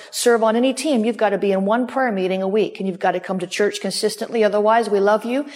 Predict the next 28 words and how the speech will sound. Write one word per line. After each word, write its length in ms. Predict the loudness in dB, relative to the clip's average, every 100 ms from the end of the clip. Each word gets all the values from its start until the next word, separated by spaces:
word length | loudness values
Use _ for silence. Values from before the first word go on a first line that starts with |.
| -16
Come 200 | -4 0
when 100 | 2
you 100 | 2
want, 400 | 2 2 2 -2 -8 -20 -20 _
but 160 | -10 -2
you 80 | -2
cannot 300 | 2 0 0
serve 340 | 4 4 4
on 200 | 2 0
any 220 | 0 2 2
of 100 | 2
my 180 | 0
teams. 360 | 0 0 0 0
You 60 | 0
cannot 280 | 0 0
prophesy 640 | 0 0 0 -2 0 2 4
over 180 | 2 -2
people 340 | -4 -2 0
if 120 | 0
you're 80 | 0
not 180 | 0 0
in 120 | -2
prayer. 420 | 0 0 0 -4 -12 -20 -20 -10 -2
You 80 | 0
cannot 320 | 2 2 2
cast 400 | 2 2 2 2
out 240 | 2 2
demons 500 | 2 2 2 0 -4